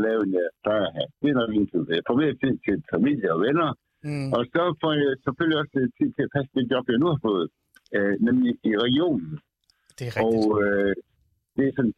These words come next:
Speaker 1: en, en ny måde at gøre tingene på, men jeg kommer til at lægge lidt mere vægt på det, end jeg har gjort det hele tiden, fordi før i tiden, der var første prioriteten i helt klart min borgmestergerning.
Speaker 2: Selvfølgelig, som var i Gentofte, ikke?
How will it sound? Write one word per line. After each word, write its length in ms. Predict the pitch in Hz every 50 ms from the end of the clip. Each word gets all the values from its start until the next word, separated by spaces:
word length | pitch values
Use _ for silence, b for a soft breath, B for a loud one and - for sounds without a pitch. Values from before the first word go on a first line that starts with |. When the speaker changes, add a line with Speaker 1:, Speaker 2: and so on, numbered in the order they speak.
| 120 113
Speaker 1:
en, 80 | 107 104 104 110 - - - 285 - - 95
en 80 | 98 104 110 127
ny 60 | - - 127
måde 120 | 127 - 117
at 60 | 107 101
gøre 140 | 120 113 113
tingene 220 | - 120 107 95 85 -
på, 60 | 107 98
men 80 | 95 92 90 90
jeg 40 | -
kommer 140 | - 95 87
til 100 | - 117 104
at 40 | 98
lægge 140 | 98 - -
lidt 100 | 110 110 117
mere 120 | 110 98 98
vægt 140 | 113 120 - -
på 40 | 107 92
det, 60 | 90
end 80 | 82 82 87
jeg 60 | 87
har 60 | 85 87
gjort 140 | 101 101 - -
det 80 | 90 107
hele 120 | 120 123 -
tiden, 160 | - 98 82 - -
fordi 140 | 90 92 95 - - _ _ _ _ -
før 100 | 110 98 90
i 20 | -
tiden, 160 | - 101 90 90
der 60 | 92 92
var 60 | 85 - -
første 180 | 113 - - 90 -
prioriteten 360 | 95 87 80 78 - 92 80 78
i 40 | 85 107
helt 140 | - - -
klart 160 | 90 71 - - 76
min 100 | 78 78 78
borgmestergerning. 600 | 78 80 85 92 - - 82 87 85 80 80 80 - _ _ _ _ _ - -
Speaker 2:
Selvfølgelig, 340 | 135 - 147 143 131 143 - - -
som 80 | 156 147 127
var 60 | 123 127
i 40 | 131 -
Gentofte, 380 | 131 123 - - 127 120 - 147 170
ikke? 100 | 214 202